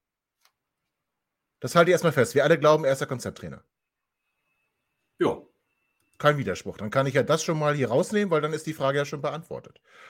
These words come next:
Speaker 1: So, Dennis, entschuldige bitte.
Speaker 2: Ähm, ich, ich würde sogar noch ein Stück weitergehen. Ähm, was, was mich jetzt nicht euphorisch macht, aber was mich zumindest positiv,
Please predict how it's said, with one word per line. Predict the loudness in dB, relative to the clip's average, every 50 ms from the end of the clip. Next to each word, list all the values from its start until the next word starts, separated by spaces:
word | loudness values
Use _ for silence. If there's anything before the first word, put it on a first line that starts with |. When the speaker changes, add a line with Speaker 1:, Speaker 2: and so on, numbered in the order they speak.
| -10 0
Speaker 1:
So, | 2 2 2 2 -2 _ 0
Dennis, | 0 0 0 -4
entschuldige | -8 -6 -6 -6 -6 -6
bitte. | -12 -16 -18 -20 -20 _ _ _ _ _ _ _ _ -20 -20 -20 -20 -20 -20 -20 -20 _ _ -2
Speaker 2:
Ähm, | 0 2 2 2 0 -2 -4 -6 -8 -10
ich, | -10 -10 -8 -8
ich | -6 2 2
würde | 4 4
sogar | 4 4 4 6
noch | 4 4
ein | 2
Stück | 0 -4 -4 0 2
weitergehen. | 2 4 4 2 2 2 2 0 0 -4 -6
Ähm, | -4 -4 -2 -2 -4 -6 -8 -14 -18 -18 -20 _ _
was, | -2 -2 0 -2 -2 -8 -12 -18 -20 -20 _ _ -20 -20 -20 _ -20 _ _ _ _ _ _ _ _ _
was | -4 -4 -2 0
mich | 0 0 4
jetzt | 4 2 2 2
nicht | -6 -6 -8 -8 -6
euphorisch | -4 -4 -4 -4 0 2 4 4 4 4 0 0 -4
macht, | -6 -8 -8 -6
aber | -6 -4 -4 -2
was | -4 -4 -6 -6
mich | -8 -8 -10 -12 -14 -20 -20 _ _ _ _
zumindest | -18 -12 -10 -6 -4 -2 -2 -2 -4 -6 -8 -6
positiv, | -4 -4 -2 -4 -4 -6 -8 -8 -8 -8 -8 -10 -12 -18 -20